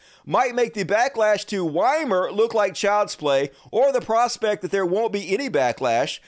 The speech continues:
that we have been so demoralized that we can accept anything. Thing is, if Balenciaga's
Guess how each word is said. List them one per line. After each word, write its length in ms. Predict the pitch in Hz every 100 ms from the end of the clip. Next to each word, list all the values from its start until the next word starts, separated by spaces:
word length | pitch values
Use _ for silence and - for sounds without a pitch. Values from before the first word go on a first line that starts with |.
| -
that 140 | 147 196
we 100 | 240
have 140 | 220
been 180 | 208 202
so 400 | - 226 269 277
demoralized 1000 | 226 208 247 285 180 120 101 104 143 - _ _
that 200 | 180 180
we 200 | 220 262
can 140 | 226
accept 420 | 202 156 226 233 185
anything. 600 | 214 208 - 113 82 87
Thing 340 | - 233 254
is, 360 | 240 247 233 220
if 180 | 180 135
Balenciaga's 1120 | 156 254 240 190 165 160 226 226 165 190 -